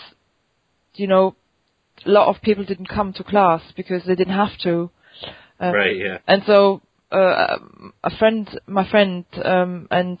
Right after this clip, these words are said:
Speaker 1: she, she, uh, she's Danish, and I, we, um, we went, we went there every day because we wanted to, which is good because, um, somehow it made me who I am now, you know,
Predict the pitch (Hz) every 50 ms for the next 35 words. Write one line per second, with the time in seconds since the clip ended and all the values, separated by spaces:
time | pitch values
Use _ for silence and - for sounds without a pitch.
0 | - - - 196 190 175 - - 202 190 185 185 180 175 175 175 - - 185 180
1 | - - 196 190 190 185 165 156 165 - - - - 185 185 180 185 185 185 185
2 | 180 175 175 175 _ - - - - - - _ _ 185 196 208 202 202 202 202
3 | 196 190 185 185 185 185 185 190 190 - _ _ _ _ _ - _ _ _ _
4 | _ _ _ _ _ _ _ _ _ _ - 185 214 214 214 214 - - - -
5 | - 185 202 208 208 202 202 196 - - 196 185 185 202 196 - 208 202 202 202
6 | 190 190 - - 196 185 - - 196 196 175 185 202 240 240 - 233 214 - -
7 | 180 170 170 165 170 - _ - - - - - _ _ _ _ _ - 220 220
8 | 233 214 - - 277 285 254 - - 220 - - 214 202 208 196 - - 208 196
9 | 190 196 196 196 196 190 _ _ _ _ _ _ _ _ _ _ _ _ _ _
10 | _ _ _ _ _ _ - - 220 214 220 208 202 190 185 185 185 185 - -
11 | 175 185 _ _ - 151 190 190 190 190 202 190 190 190 190 185 185 185 180 -
12 | _ _ _ _ _ _ _ _ _ _ _ _ _ _ _ _ _ _ _ 190
13 | 196 185 180 175 175 180 180 185 190 202 202 196 185 180 180 180 180 175 175 180
14 | 175 -